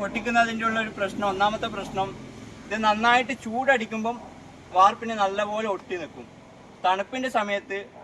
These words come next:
ഇത് എന്തായാലും കുറച്ച് ഇളകി വരും. ഇതിപ്പോൾ ഇവിടെയൊക്കെ നമ്മൾ നടക്കുമ്പോൾ ഇങ്ങനെ പൊള്ള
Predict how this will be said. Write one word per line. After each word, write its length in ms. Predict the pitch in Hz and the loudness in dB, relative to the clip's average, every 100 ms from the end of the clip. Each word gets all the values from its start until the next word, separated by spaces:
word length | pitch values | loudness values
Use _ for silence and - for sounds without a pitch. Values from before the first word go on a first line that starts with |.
| - | -14
ഇത് 100 | 170 202 208 156 | -8 -8 -8 -12
എന്തായാലും 380 | 160 180 180 196 165 | 0 2 2 -2 -8
കുറച്ച് 300 | 151 - 190 - - - - - 165 | -10 -10 -14 -14 -20 -20 -20 -4 -2
ഇളകി 240 | 170 180 | 0 -4
വരും. 200 | 139 110 - _ _ - | -8 -10 -16 _ _ -18
ഇതിപ്പോൾ 200 | 185 226 202 | -14 -8 -4
ഇവിടെയൊക്കെ 300 | 214 233 233 | -4 -6 -6
നമ്മൾ 140 | 214 214 220 | -4 -2 -2
നടക്കുമ്പോൾ 340 | 190 - 196 | -4 -8 -14
ഇങ്ങനെ 200 | 190 190 190 | -12 -12 -6
പൊള്ള 260 | 180 180 | -4 0